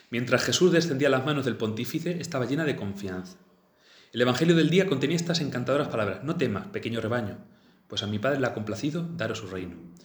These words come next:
Yo no tenía miedo, esperaba que el reino del Carmelo me pertenecería pronto.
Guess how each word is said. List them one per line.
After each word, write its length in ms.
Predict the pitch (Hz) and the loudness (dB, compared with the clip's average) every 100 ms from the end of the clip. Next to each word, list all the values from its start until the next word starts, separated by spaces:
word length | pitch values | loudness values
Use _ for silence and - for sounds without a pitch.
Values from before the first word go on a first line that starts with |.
| - - _ | -20 -20 _
Yo 140 | 165 175 | 0 2
no 80 | |
tenía 200 | 160 113 113 | 2 0 0
miedo, 340 | 175 90 - - | 0 -4 -8 -12
esperaba 420 | - 117 143 131 | -8 0 2 2
que 80 | 101 | 2
el 80 | 101 | 0
reino 260 | 135 151 | 2 2
del 180 | 135 139 | 2 2
Carmelo 600 | 110 98 120 120 214 - - - - - | 0 2 2 4 2 -2 -12 -20 -18 -8
me 140 | 110 | -4
pertenecería 720 | 113 104 110 107 107 123 160 | -2 -2 -2 -2 -2 -4 -4
pronto. 340 | 131 101 - | -4 -8 -10